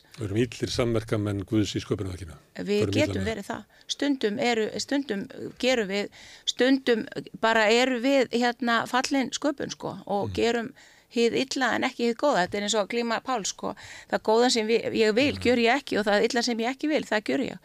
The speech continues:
Speaker 2: Þú veist, þetta er glíma mannsins,
Speaker 1: Mm.
Speaker 2: að gera það sem gott er. Og hérna,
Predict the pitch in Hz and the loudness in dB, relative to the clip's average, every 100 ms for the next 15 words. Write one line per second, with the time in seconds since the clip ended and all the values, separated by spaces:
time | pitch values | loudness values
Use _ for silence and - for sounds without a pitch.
0 | - - - 214 285 311 262 247 294 294 | -20 -16 -6 0 0 0 2 2 2 0
1 | 330 349 349 370 196 - - - 98 226 | 0 2 0 -2 -4 -8 -10 -12 -4 0
2 | 240 - 147 - 226 262 262 262 262 240 | 2 0 -4 -4 -2 0 0 -2 -2 -2
3 | 294 - - - - - - - - 233 | -6 -4 -6 -6 -12 -20 -20 -10 -2 -2
4 | 226 220 240 233 254 233 220 | -2 -4 -6 -8 -6 -6 -6